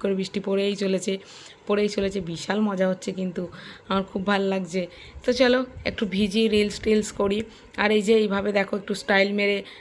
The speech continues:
মানে, হেঁটে হেঁটে ভিডিও নেব, এরম করছিলাম, তাই হচ্ছিল না। কি আর করা যাবে, দেখা যাক। উম,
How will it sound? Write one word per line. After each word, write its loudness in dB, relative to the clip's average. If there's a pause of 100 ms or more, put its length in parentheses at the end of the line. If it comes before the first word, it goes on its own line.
(120)
মানে, 0
হেঁটে 0
হেঁটে 0
ভিডিও 0
নেব, 0 (440)
এরম 2
করছিলাম, -2
তাই 0
হচ্ছিল -2
না। -2
কি -2
আর 0
করা -2
যাবে, 0
দেখা -2
যাক। -2 (640)
উম, 0